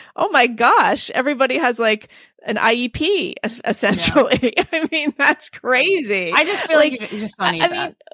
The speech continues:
Speaker 2: It's not necessary.
Speaker 1: No,
Speaker 2: You know, put that
Speaker 1: I, I
Speaker 2: money
Speaker 1: don't
Speaker 2: into
Speaker 1: know why. So, like, yeah.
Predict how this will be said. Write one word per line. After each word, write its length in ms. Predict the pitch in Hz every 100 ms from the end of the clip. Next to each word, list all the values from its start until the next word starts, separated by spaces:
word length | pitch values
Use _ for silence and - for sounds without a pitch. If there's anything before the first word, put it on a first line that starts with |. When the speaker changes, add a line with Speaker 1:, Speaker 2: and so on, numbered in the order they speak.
| _ _ _
Speaker 2:
It's 120 | -
not 180 | 202 175
necessary. 680 | 151 165 - 143 - - _ _ _ 254
Speaker 1:
No, 160 | 311
Speaker 2:
You 60 | 571
know, 80 | 659 208
put 60 | 196
that 20 |
Speaker 1:
I, 100 | 302
I 20 | 349
Speaker 2:
money 220 | 302 349
Speaker 1:
don't 120 | 427 330
Speaker 2:
into 100 | 339
Speaker 1:
know 100 | 320
why. 480 | 277 269 269 269 -
So, 180 | - 320
like, 200 | 294 285 _ _ - _ _ _ _ - - -
yeah. 280 | 302 254